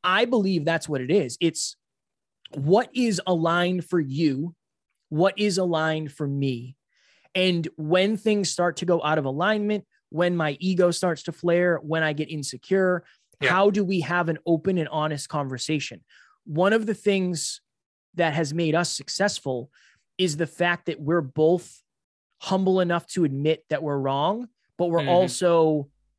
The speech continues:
Speaker 1: supportive enough to let somebody else be wrong.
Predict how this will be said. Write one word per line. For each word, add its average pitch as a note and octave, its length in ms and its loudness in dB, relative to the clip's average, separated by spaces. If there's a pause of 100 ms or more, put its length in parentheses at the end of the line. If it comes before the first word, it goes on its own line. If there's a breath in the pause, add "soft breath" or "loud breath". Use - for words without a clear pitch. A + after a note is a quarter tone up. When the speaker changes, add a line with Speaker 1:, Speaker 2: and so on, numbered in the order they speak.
(720)
Speaker 1:
supportive G#3 680 4
enough D#3 460 -2 (100)
to E3 100 -2
let D3+ 280 0
somebody C#3+ 320 -4
else B2+ 180 -6
be C3+ 140 -8
wrong. G#2+ 320 -12